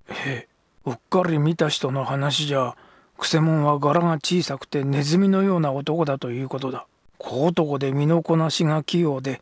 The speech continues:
仏像物体を手軽にさばき、容易に姿を見せねえのは誰だろう。あっしでねえことは確かで。当たり前だ。そんな不器用泥棒なら、俺が逃がしておくもんか。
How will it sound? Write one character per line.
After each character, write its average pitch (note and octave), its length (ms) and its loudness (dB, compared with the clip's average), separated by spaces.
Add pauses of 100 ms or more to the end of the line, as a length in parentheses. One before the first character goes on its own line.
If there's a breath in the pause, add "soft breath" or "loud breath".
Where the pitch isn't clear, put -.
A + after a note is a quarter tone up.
仏 C#3 280 -2
像 E3 240 4
物 D#3+ 120 0 (120)
体 D#3+ 240 2
を D3+ 120 0
手 - 140 -6
軽 D#3+ 280 2
に D#3 120 2
さ C#3+ 160 -2
ば C#3+ 140 0
き、 B2+ 260 -12
容 G3 300 2
易 D#3+ 40 2
に C#3 140 -2
姿 F3 420 2
を C#3 120 0
見 C#3+ 100 2
せ E3+ 140 0
ね E3+ 120 4
え C#3+ 40 -2
の C3 140 -4
は B2+ 60 -8
誰 D#3 240 2
だ C#3+ 120 0
ろ B2+ 260 -10
う。 - 40 -20 (680)
あ - 180 -4
っ - 20 2
し - 280 0
で D#3 160 0
ね E3+ 140 2
え D3+ 60 0
こ C#3+ 120 -6
と - 80 -6
は B2+ 100 -8
確 - 260 -4
か A#2+ 120 -4
で。 - 180 -10 (600)
当 - 180 -2
た - 200 -2
り A#2+ 80 -6
前 C3 200 -4
だ。 C3 300 -4 (200)
そ C3+ 180 -2
ん C#3+ 80 0
な C#3+ 260 0 (160)
不 D3 160 -2
器 E3 140 -2
用 D#3+ 200 2
泥 E3 240 2
棒 C#3 220 -2
な C3+ 100 -2
ら、 C3+ 200 -2 (360 loud breath)
俺 D3 220 0
が E3 280 2
逃 E3 140 2
が F3 140 2
し - 100 -4
て - 80 -4
お C#3+ 140 -2
く D#3 100 -2
も E3+ 60 4
ん E3 120 2
か。 - 220 -8